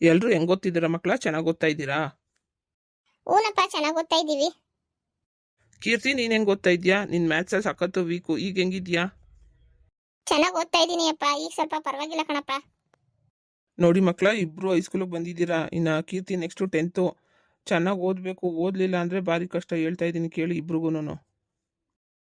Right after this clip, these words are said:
Speaker 1: ಚೆನ್ನಾಗ್ ಓದಿ ವಿದ್ಯೆ ಸಂಪಾದಿಸ್ಬಿಟ್ರೆ ಎಲ್ಲೋದ್ರೂ ಬದುಕ್ಬೋದು, ಎಲ್ಲೋದ್ರೂ ಜೀವನ ಮಾಡ್ಬೋದು.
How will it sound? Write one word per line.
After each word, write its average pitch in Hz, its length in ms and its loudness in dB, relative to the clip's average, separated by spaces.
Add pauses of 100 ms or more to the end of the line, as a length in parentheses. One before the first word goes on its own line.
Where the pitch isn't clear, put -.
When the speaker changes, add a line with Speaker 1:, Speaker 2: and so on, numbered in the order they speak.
Speaker 1:
ಚೆನ್ನಾಗ್ 180 360 2
ಓದಿ 185 220 4
ವಿದ್ಯೆ 175 300 0
ಸಂಪಾದಿಸ್ಬಿಟ್ರೆ 175 960 0
ಎಲ್ಲೋದ್ರೂ 180 480 2
ಬದುಕ್ಬೋದು, 170 460 -4
ಎಲ್ಲೋದ್ರೂ 175 480 -2
ಜೀವನ 170 240 -4
ಮಾಡ್ಬೋದು. 160 420 -4